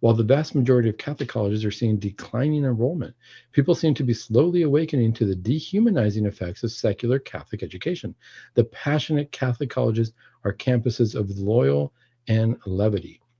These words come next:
Tate said. They are places any parent would want their child to spend four years. Conversely, the insincerely Catholic colleges function much like their secular counterparts.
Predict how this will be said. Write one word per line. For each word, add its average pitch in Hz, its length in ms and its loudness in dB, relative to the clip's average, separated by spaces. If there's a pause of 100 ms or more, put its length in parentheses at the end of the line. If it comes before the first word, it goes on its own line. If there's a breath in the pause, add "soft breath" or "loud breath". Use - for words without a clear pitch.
(680)
Tate 92 200 -2
said. 98 320 -4
They 104 80 6
are 95 120 2
places 110 520 -2
any 170 220 2
parent 104 340 -2
would 98 140 0
want 110 260 0
their 104 120 0
child 107 300 -4
to - 80 -10
spend 98 360 -4
four 90 320 -4
years. 117 400 -2 (400 loud breath)
Conversely, 117 920 4 (260 soft breath)
the 131 180 4
insincerely 190 960 2
Catholic 110 400 0
colleges 104 440 -4
function 135 340 0
much 117 360 2
like 104 220 -4
their 131 100 2
secular 107 460 -2
counterparts. - 800 0